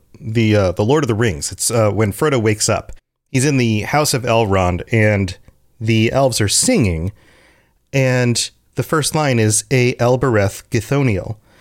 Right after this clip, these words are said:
And translated, this is, "O Elbereth, Star Kindler, glittering slants down, sparkling like jewels, from firmament glory of the star host,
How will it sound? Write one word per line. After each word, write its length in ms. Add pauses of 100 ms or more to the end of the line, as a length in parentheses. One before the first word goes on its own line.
(1000)
And 180
translated, 1000 (300)
this 680 (240)
is, 540 (420)
"O 280
Elbereth, 880
Star 500
Kindler, 720 (520)
glittering 600
slants 540
down, 540
sparkling 760
like 240
jewels, 600 (300)
from 300
firmament 680
glory 600 (120)
of 200
the 120
star 440
host, 480